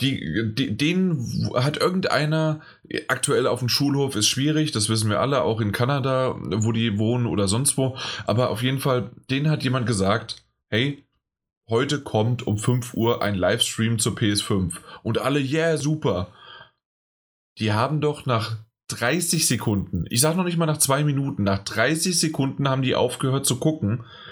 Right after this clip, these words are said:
weil das einfach nicht die Zielgruppe ist und die sind doch jetzt, überall rennen sie rum und sagen, "Ey, die P S fünf wird scheiße." Natürlich, dass das auch wieder innerhalb von zwanzig Sekunden wechselt, sobald irgendwo da draußen,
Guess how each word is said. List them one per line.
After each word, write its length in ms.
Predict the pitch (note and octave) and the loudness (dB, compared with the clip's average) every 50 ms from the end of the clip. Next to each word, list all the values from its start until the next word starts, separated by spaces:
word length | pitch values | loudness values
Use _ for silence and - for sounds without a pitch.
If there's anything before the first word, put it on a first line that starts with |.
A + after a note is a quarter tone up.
| - - - _ _ _ - | -20 -20 -20 _ _ _ -2
weil 140 | A2+ A#2+ | 0 0
das 320 | A#2+ C3+ C3+ - - - - | 2 0 0 -2 -4 -2 0
einfach 580 | A2+ B2+ D3+ D3+ - - E3 E3 - - - - _ _ _ _ _ _ _ _ _ _ _ _ _ _ _ _ _ _ - | 0 0 0 -2 -2 -2 -2 -2 -2 -6 -10 -14 _ _ _ _ _ _ _ _ _ _ _ _ _ _ _ _ _ _ -4
nicht 320 | G#2+ B2+ D3 D3+ - - | -2 0 2 2 2 2
die 120 | E3+ D#3+ | 0 2
Zielgruppe 560 | - - D#3+ D#3+ D#3+ D#3 - A2+ A2 A2 A#2 G2+ | 2 4 4 2 2 0 -2 -4 -2 -2 0 0
ist 360 | C#2+ G#2+ C3 C3 - - - - - - - | 2 2 2 0 -2 -2 -6 -14 -20 -8 -4
und 120 | - B2 | 0 0
die 60 | B2+ | 2
sind 300 | B2+ A#2 C3 C3 C#3 C#3+ | 2 2 0 0 0 0
doch 160 | D#3 D3+ D3+ - | -2 -2 -2 0
jetzt, 400 | C3 C#3 D#3 D3 - - - - | 0 0 2 0 -2 -2 -2 -2
überall 320 | D#3 D#3+ F#3 D#3+ C#3 C#3+ | 0 0 2 2 2 2
rennen 260 | C#3 B2 B2+ C#3 C#3+ | 2 2 0 0 2
sie 80 | C#3+ C#3 | 0 0
rum 280 | C#3 C#3+ A#2+ B2+ D3 | 0 0 0 0 0
und 100 | C#3 C3 | -2 0
sagen, 340 | A2 A#2 A#2 B2 B2+ B2+ - | 0 2 2 2 0 0 0
"Ey, 140 | - A2 A2+ | 0 0 2
die 100 | A#2 B2 | 0 0
P 140 | G2+ - B2 | 0 0 0
S 100 | A#2+ A#2 | 0 2
fünf 320 | - A#2 A#2 A2+ A#2 - | 2 0 0 -2 -2 -2
wird 160 | - A#2 G#2 | -2 0 0
scheiße." 460 | - - G2 F2+ F#2 F#2+ - E2+ - - - - - - - | 2 2 2 2 2 0 0 -2 -4 -8 -12 -14 -14 -8 -6
Natürlich, 460 | A#2 A#2+ - D#3 E3+ E3+ F3 D3+ - | -4 0 2 2 2 0 0 -2 -2
dass 160 | C3+ B2+ - | 0 0 0
das 180 | - C3 A#2 - | 0 0 0 0
auch 180 | A#2+ G#2+ - | 0 -2 0
wieder 340 | B2+ C3 B2 C3 B2+ A#2+ B2 - - - - | -2 0 0 0 0 0 -4 -8 -12 -14 -6
innerhalb 380 | - C3+ C3+ C3+ B2 C3+ C#3 C3+ | -2 -2 0 2 2 0 0 0
von 420 | - - B2+ A#2+ A#2 G#2 G#2 - - _ | 0 0 0 2 0 -2 -4 -8 -8 _
zwanzig 540 | - - - A#2+ C3+ E3+ F#3 G3 F3 D#3+ - | -2 0 2 2 2 2 2 2 2 2 2
Sekunden 640 | A#2+ G#2 - B2 A2+ A2 G#2+ A2 - G#2+ G#2 F#2+ | 0 2 2 2 2 2 0 0 0 0 2 2
wechselt, 420 | A#2+ - C#3 - - B2 A#2+ C3+ C3+ | 2 2 2 0 0 0 0 0 0
sobald 500 | - B2+ G#2+ F#2+ A#2 A2 A2+ A#2+ - - | 0 -2 0 0 0 0 0 0 0 -2
irgendwo 400 | - C3 C#3 D3 C3 C3 C3 C3+ | -2 0 0 0 0 0 0 0
da 120 | B2+ A#2+ | 0 0
draußen, 580 | - - - A2+ A2 B2 A#2+ - B2+ B2 A#2+ | 0 0 0 0 0 2 0 0 0 0 -2